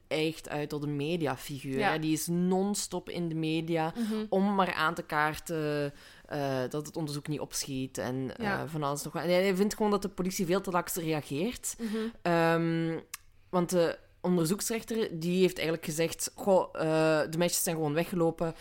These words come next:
Speaker 1: of ze zijn bij een vriend." Eh, zeventien, achttien,
Speaker 2: Mhm.
Speaker 1: te-, tegenover Julie en Melissa. Ja, dat was onmogelijk dat die zouden kunnen weglopen, want ze zijn acht jaar.
Speaker 2: Ja.
Speaker 1: Terwijl, ja, hier zit je met tieners, met pubers,
Speaker 2: Ja.
Speaker 1: die, eh,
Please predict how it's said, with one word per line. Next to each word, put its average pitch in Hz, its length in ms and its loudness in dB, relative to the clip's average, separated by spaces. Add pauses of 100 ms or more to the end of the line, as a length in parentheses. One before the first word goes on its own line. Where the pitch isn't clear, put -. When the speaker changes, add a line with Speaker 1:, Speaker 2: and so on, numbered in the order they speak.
(180)
Speaker 1:
of - 140 0
ze 180 120 0
zijn 156 180 4
bij 147 120 2
een 147 120 0
vriend." 170 420 0
Eh, 160 100 -8 (140)
zeventien, 165 400 -2
achttien, 196 540 -2 (100)
Speaker 2:
Mhm. 233 220 -4
Speaker 1:
te-, 185 180 0
tegenover 160 340 0
Julie 156 260 -2
en 147 80 -2
Melissa. 165 300 -4
Ja, 135 140 2
dat 147 100 0
was 151 160 -4 (120)
onmogelijk 180 460 0
dat - 140 -12
die 156 100 -6
zouden 143 220 -4
kunnen 139 200 -4
weglopen, 170 360 -6
want 170 160 -6
ze 156 80 -8
zijn - 180 -14
acht - 260 -4
jaar. 175 440 -2
Speaker 2:
Ja. 202 180 -2 (140)
Speaker 1:
Terwijl, 160 260 0
ja, 170 160 2
hier 151 180 0
zit 156 180 -6
je 165 60 -6
met 135 180 -4
tieners, 196 420 -2
met 143 160 -10
pubers, 202 420 4
Speaker 2:
Ja. 226 320 6 (140)
Speaker 1:
die, 170 460 4
eh, 135 560 4